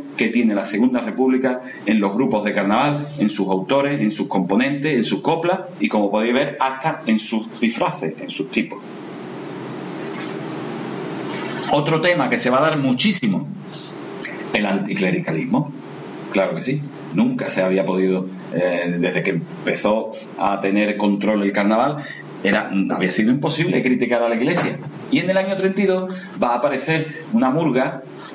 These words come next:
esta es la portada de su libreto, que se va a llamar Frailazo y sus tragabuches.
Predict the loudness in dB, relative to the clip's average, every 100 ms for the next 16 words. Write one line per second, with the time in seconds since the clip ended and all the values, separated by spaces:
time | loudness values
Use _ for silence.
0 | -12 -12 -6 0 0 2 2 2 0 2
1 | 2 2 2 2 4 4 2 0 -4 -8
2 | -12 -12 -12 -10 -10 -2 0 0 2 2
3 | 4 4 2 0 -8 -10 -2 2 2 2
4 | 0 -2 -6 -8 -8 -12 -6 -2 0 0
5 | -2 0 0 2 0 0 -2 -6 -10